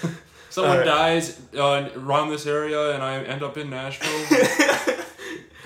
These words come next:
Speaker 2: I, it's just coincidence. It's just happenstance. But I, I don't know. Nashville's a cool-ass city. Uh,
Speaker 1: Yeah, have you been there?
Speaker 2: Yeah.
Speaker 1: Yeah, I
Speaker 2: Da-,
Speaker 1: went.
Speaker 2: yeah, Dave
Speaker 1: Wait.
Speaker 2: and I drove down, and, dude, we went on a, we were walking down the, like, I think it's called Broadway Street, and it starts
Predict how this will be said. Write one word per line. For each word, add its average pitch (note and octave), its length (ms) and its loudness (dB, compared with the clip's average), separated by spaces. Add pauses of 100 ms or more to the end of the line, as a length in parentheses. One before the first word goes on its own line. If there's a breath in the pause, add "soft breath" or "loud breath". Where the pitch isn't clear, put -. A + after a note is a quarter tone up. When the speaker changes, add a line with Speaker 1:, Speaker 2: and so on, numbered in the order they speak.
(120)
Speaker 2:
I, F3+ 220 4
it's F#3 320 0
just G#3 260 -4
coincidence. F#3+ 680 -4
It's A#2+ 140 -6
just F3+ 180 -8
happenstance. E3 840 -10
But D#3 400 0
I, D3 80 0
I - 20 0
don't E3 120 0
know. E3 160 -2
Nashville's C#3 440 -4
a C#3+ 40 -8
cool-ass D3 500 -4
city. C#3+ 320 -6 (720 soft breath)
Uh, B2+ 200 -2
Speaker 1:
Yeah, B2 180 0
have A#2+ 100 -2
you A#2+ 60 -4
been A#2+ 160 -4
there? E3+ 160 -6 (220)
Speaker 2:
Yeah. B2 500 -2
Speaker 1:
Yeah, D3 200 -2
I - 20 -2
Speaker 2:
Da-, C#3 140 2
Speaker 1:
went. - 200 -4
Speaker 2:
yeah, C3+ 220 0
Dave A#2+ 80 -4 (120)
Speaker 1:
Wait. D#3 60 0
Speaker 2:
and D#3+ 80 -4
I C3 140 -2
drove B2 280 -4
down, B2 360 -2
and, G#2+ 320 -12
dude, A2+ 360 -10
we C3+ 120 -10
went D#3 200 -2
on D3 120 -2 (120)
a, A#2 40 -14 (280)
we C#3+ 140 -6
were E3 80 -4
walking E3 360 -2
down C3+ 400 0
the, A2 280 -6
like, - 260 -12 (420)
I B2 60 -10
think F#3 200 -10
it's G#3 80 -10
called B2+ 260 -6
Broadway A#2 440 -4
Street, - 480 -16
and A#2 200 -8
it G#2+ 120 -12
starts C#3+ 460 -4